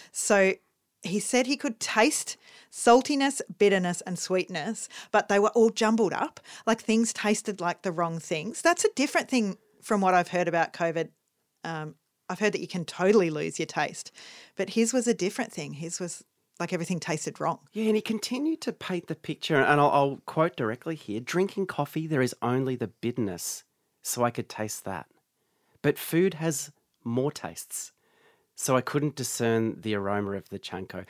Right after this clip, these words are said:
Speaker 1: Now, something's wrong in life when you can't determine the aroma of the chanko.
Speaker 2: Well,
Speaker 1: Nightmare.
Speaker 2: I mean, is it a life worth,
Speaker 1: That's,
Speaker 2: worth living?
Speaker 1: that's all I need to do, determine the aroma of the chanko.
Speaker 2: But, I mean, even, even in that <laughs> sentence,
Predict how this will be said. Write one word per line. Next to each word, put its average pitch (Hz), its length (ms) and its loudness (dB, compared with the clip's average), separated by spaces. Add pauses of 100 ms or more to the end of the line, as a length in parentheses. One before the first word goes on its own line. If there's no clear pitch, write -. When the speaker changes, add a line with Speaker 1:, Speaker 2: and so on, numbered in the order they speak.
Speaker 1:
Now, 202 80 0
something's 262 400 6
wrong 220 160 8
in 208 80 6
life 185 240 6
when 185 80 0
you 180 80 0
can't 180 240 0
determine 165 400 -4
the 165 120 -2
aroma 156 340 0
of 143 100 -6
the - 80 -10
chanko. - 420 -4
Speaker 2:
Well, 135 460 6 (640)
Speaker 1:
Nightmare. 196 580 2
Speaker 2:
I 131 60 2
mean, 139 160 6
is 135 120 4
it 131 120 4
a 120 80 4
life 110 320 2
worth, 98 240 -4 (100)
Speaker 1:
That's, 277 220 4
Speaker 2:
worth 202 220 -4
living? 190 300 -2
Speaker 1:
that's 262 200 6
all 254 200 10
I 226 120 10
need 185 220 2
to 202 80 0
do, 185 160 2
determine 175 420 0
the 156 100 -2
aroma 151 340 0
of 147 140 -4
the 160 80 0
chanko. - 380 -4
Speaker 2:
But, 302 100 8
I 277 60 8
mean, 302 160 8
even, 302 180 6
even 285 200 6
in 262 80 8
that - 160 6
<laughs> - 120 0
sentence, - 800 4